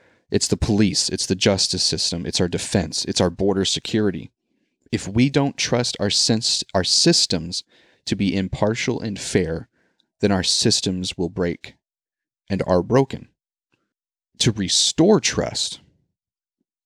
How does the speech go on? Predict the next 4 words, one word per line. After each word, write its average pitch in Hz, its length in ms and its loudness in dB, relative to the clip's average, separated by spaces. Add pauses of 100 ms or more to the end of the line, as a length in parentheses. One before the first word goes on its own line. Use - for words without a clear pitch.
(100)
means 104 360 2
to 107 100 2
be 95 460 -2
trustworthy. 87 1200 -2